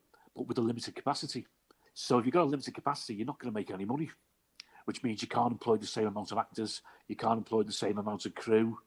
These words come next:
front of house staff. So theatres are booking things ahead,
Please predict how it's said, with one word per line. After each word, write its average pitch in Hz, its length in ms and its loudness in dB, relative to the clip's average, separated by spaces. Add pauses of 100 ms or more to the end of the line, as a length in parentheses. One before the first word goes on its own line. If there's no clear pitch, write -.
(100)
front 117 240 -4
of 90 60 -6
house 92 200 -2
staff. - 300 0 (680)
So 135 400 10
theatres 196 640 4
are 127 320 2
booking 160 240 -8
things 117 280 -6
ahead, 127 320 -6